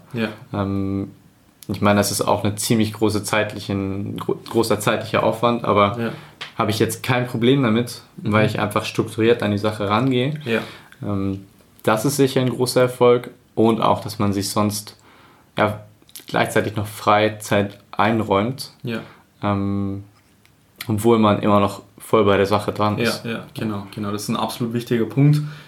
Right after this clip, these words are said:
Speaker 1: wo halt viele irgendwann im Studium, vielleicht sogar schon am Anfang, völlig die Balance verlieren und sagen, "Hey, nur noch Studium oder viel zu wenig Studium und nur noch Freizeit und
Speaker 2: Ja.
Speaker 1: Nebenjob und so weiter und komme im Studium nicht voran."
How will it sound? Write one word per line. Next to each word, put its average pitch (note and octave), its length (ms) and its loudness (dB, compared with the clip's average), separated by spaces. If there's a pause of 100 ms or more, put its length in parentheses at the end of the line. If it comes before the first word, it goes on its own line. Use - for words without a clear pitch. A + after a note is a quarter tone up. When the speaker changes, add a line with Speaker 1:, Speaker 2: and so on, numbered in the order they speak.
Speaker 1:
wo A2+ 100 2
halt A#2 100 4
viele C3+ 380 4
irgendwann C3+ 760 6
im A#2+ 100 0
Studium, C#3+ 440 4
vielleicht A#2+ 220 2
sogar A2+ 200 2
schon A2 120 -2
am G#2 120 -2
Anfang, A#2 340 -2
völlig B2 380 0
die B2 100 0
Balance A2 440 0
verlieren A2 520 -2 (320)
und G#2 80 -8
sagen, A2+ 180 2
"Hey, A2+ 200 4
nur B2 180 4
noch B2+ 160 2
Studium C3+ 640 2 (400)
oder A#2+ 160 6
viel D#3 180 6
zu C#3+ 120 2
wenig B2+ 240 4
Studium D#3 440 6
und B2 100 4
nur B2 100 4
noch B2 120 0
Freizeit B2 640 2
und A2+ 120 2
Speaker 2:
Ja. A2+ 80 6
Speaker 1:
Nebenjob A2+ 300 2
und B2 100 0
so A#2 80 0
weiter A#2+ 160 2
und A#2+ 80 0
komme A2+ 160 -2
im A2 40 0
Studium B2 280 2
nicht G#2+ 160 -2
voran." G#2+ 360 0